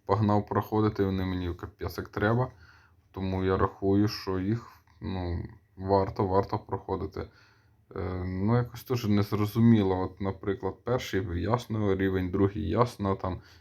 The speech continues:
вісім книжок дають, потім десять, трошки більше. А тут знов вісім дають, по суті. Ну, одну таку, блін,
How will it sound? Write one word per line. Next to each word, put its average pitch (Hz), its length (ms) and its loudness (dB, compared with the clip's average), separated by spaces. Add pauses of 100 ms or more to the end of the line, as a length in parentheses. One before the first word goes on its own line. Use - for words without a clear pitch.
(140)
вісім 113 420 2
книжок 101 420 2
дають, 92 320 -2
потім 87 380 -6
десять, 107 420 -2
трошки - 360 -2
більше. 92 460 -4 (580)
А 110 120 0
тут 135 200 0
знов 104 320 4
вісім 92 420 -4
дають, 92 380 -4
по 95 80 -10
суті. 92 440 -10 (400)
Ну, 104 120 2
одну 98 320 4
таку, 95 460 -8
блін, 92 260 -6